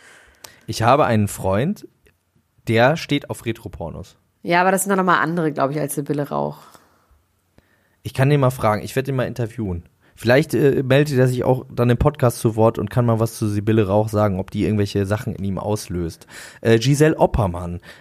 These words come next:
Speaker 1: eine Heulkandidatin, die, die nur darauf reduziert wird, dass sie heult und weint. Wenn sie das selber liest, ne, warum macht sie das denn? Äh, weil sie Geld braucht, ne?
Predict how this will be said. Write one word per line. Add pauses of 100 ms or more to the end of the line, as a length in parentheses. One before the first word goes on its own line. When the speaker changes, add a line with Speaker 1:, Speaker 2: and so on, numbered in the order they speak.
(120)
Speaker 1:
eine
Heulkandidatin,
die,
die
nur
darauf
reduziert
wird,
dass
sie
heult
und
weint.
Wenn
sie
das
selber
liest,
ne, (320)
warum
macht
sie
das
denn?
Äh,
weil
sie
Geld
braucht,
ne?